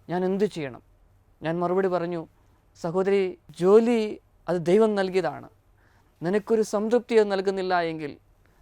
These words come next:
നീ ആ ജോലി ഉപേക്ഷിക്കണം. പ്രത്യേകിച്ച് ഇതുപോലുള്ള ജോലി ചെയ്യരുത്. സഹോദരിക്ക് നല്ലൊരു പ്രൊഫഷൻ ഉണ്ടല്ലോ,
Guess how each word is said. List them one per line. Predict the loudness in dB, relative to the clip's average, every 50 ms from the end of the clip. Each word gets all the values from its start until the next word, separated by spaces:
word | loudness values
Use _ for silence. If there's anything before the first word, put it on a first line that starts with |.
| _ _ _
നീ | -2 2 2 4
ആ | 2 2
ജോലി | 0 2 4 4 4 4 4 0 -4 -6
ഉപേക്ഷിക്കണം. | -8 -6 -6 -6 -6 -8 -12 -12 -12 -14 -14 -18 _ _ _ _ _ _ _ _ _ _
പ്രത്യേകിച്ച് | -10 -10 0 0 0 2 2 -2 -6 -4 -4 -4 -4 -4 -6 _ _ _ -20 -20 -20 -20 -12
ഇതുപോലുള്ള | -10 -2 0 0 4 6 6 6 6 6 4 2 0
ജോലി | -2 0 2 4 4 4 2 0 -6 -8 -12 -20 _ -4
ചെയ്യരുത്. | -2 0 0 0 -4 -6 -10 -12 -18 _ _ _ _ _ _ _ _ _ _ _ _ _ _ -10
സഹോദരിക്ക് | -10 -8 -4 -2 -2 -2 -2 -2 -2 -2
നല്ലൊരു | -4 -2 -6 -6 -6 -6
പ്രൊഫഷൻ | -6 -6 -4 -4 -4 -6 -4 -6 -6
ഉണ്ടല്ലോ, | -4 -4 -4 -2 -2 -2 -2 -2 -6